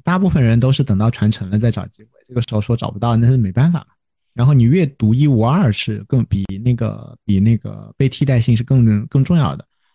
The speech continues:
我们很多时候就会希望说有一条明确的路径可以去做成什么事情，但是只要它是有明确的路径，有一个客观的好的评价标准，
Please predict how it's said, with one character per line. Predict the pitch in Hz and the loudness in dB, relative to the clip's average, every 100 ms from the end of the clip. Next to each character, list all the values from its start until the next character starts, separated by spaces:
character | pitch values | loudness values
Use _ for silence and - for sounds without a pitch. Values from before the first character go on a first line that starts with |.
| _ | _
我 | - | -2
们 | 127 | 0
很 | 180 123 | 2 2
多 | 107 170 | 2 0
时 | 170 | 0
候 | 170 165 | 0 0
就 | 160 | 0
会 | 156 | 0
希 | 143 - 156 | -2 0 0
望 | 165 127 | 2 0
说 | 131 113 | 2 0
有 | 101 | 0
一 | 110 | -2
条 | - 113 | -2 2
明 | 110 98 98 | 2 2 0
确 | - - 196 | -2 -2 0
的 | 117 | 0
路 | 113 127 117 | 0 2 0
径 | - 117 110 | 0 -2 -2
可 | - | -2
以 | 104 | -2
去 | - 110 | 0 -2
做 | 135 113 | 0 -2
成 | - 98 | -2 -10
什 | - | -16
么 | - | -20
事 | - 113 | -12 -12
情， | - - _ | -12 -18 _
但 | 139 | 2
是 | 147 | 2
只 | 135 | 0
要 | 104 165 | -2 0
它 | 165 | 0
是 | 147 | 0
有 | 104 | 0
明 | 101 | 0
确 | 110 143 | -2 0
的 | 123 | 2
路 | 117 | 2
径， | 98 117 - _ _ _ _ | 2 -2 -4 _ _ _ _
有 | 117 | 0
一 | 104 | 2
个 | 113 131 | 0 -2
客 | - - 190 131 | -4 -4 -2 0
观 | 117 123 131 | 0 2 4
的 | 120 98 | 2 0
好 | - 110 92 | -2 -2 -2
的 | 107 | -2
评 | - 104 | -2 0
价 | 127 | 2
标 | 127 120 117 | 2 0 0
准， | 151 135 | -2 -4